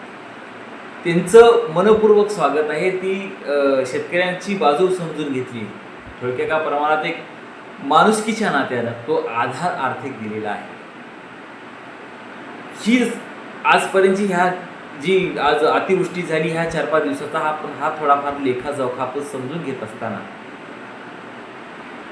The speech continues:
महाराष्ट्राचं भक्कम सरकार म्हणून महाराष्ट्राचा सरकारचं एक प्रतिनिधित्व स्वीकारत असताना त्या प्रतिनिधित्व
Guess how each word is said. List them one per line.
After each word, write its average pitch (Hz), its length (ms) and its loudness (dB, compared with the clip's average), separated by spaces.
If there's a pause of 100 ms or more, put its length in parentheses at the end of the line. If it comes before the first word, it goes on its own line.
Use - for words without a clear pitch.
(1080)
महाराष्ट्राचं 202 1120 6 (800)
भक्कम 233 360 4
सरकार 180 480 4
म्हणून 120 340 -2 (960)
महाराष्ट्राचा 156 920 2 (920)
सरकारचं 160 560 2
एक - 360 -2
प्रतिनिधित्व 214 640 6
स्वीकारत - 440 2
असताना 117 420 -4 (1700)
त्या 208 140 10
प्रतिनिधित्व 202 840 0